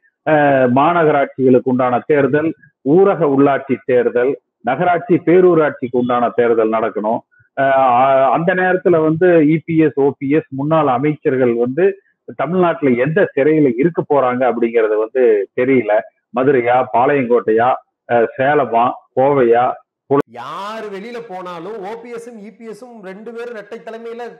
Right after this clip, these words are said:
Speaker 2: இருகுழல் துப்பாக்கி மாதிரி அதிமுக செயல்பட தயாராகுது இல்ல?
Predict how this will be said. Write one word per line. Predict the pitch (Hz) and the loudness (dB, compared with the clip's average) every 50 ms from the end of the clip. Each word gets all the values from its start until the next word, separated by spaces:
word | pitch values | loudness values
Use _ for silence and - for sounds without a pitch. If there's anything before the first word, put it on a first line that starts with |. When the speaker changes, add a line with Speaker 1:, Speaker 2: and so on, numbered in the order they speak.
| _ _ | _ _
Speaker 2:
இருகுழல் | 156 160 156 156 156 160 208 254 254 254 247 226 - | -20 -18 -18 -18 -18 -18 -18 -18 -16 -14 -14 -14 -14
துப்பாக்கி | - 208 - 233 233 226 196 208 | -16 -20 -18 -16 -16 -16 -16 -18
மாதிரி | 208 233 262 254 | -16 -16 -14 -14
அதிமுக | 214 202 226 233 269 247 247 233 220 | -14 -14 -16 -18 -20 -20 -20 -20 -20
செயல்பட | 190 185 202 196 196 196 180 | -20 -20 -20 -20 -20 -20 -20
தயாராகுது | 170 165 160 165 165 160 139 131 120 | -20 -20 -18 -18 -18 -18 -20 -20 -20
இல்ல? | 113 110 - _ _ | -20 -20 -20 _ _